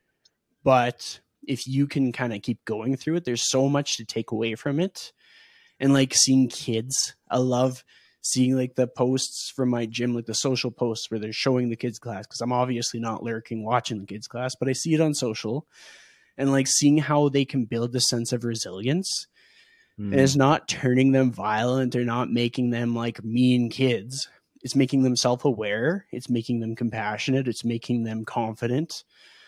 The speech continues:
Speaker 1: Um, they don't have to worry about things at school 'cause they've got this new skill set that they can apply to difference of opinion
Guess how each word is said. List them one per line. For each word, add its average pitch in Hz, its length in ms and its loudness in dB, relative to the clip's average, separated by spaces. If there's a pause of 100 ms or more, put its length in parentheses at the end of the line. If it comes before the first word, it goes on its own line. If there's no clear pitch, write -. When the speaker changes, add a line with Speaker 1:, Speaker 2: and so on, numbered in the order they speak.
(160)
Speaker 1:
Um, 120 140 -2
they 127 100 4
don't 139 140 4
have 139 180 4
to 131 100 2
worry 113 300 -2
about 135 260 0
things 139 240 0
at 143 100 -2
school 147 440 2
'cause 131 220 0
they've 117 220 -6
got 117 260 -2
this - 360 -2 (640)
new 123 220 4
skill 127 380 2
set - 500 -6 (240)
that 117 160 -2
they 120 160 -2
can 123 160 -4
apply 120 760 0
to 113 440 -4 (580)
difference 127 360 4
of 131 100 2
opinion 117 920 0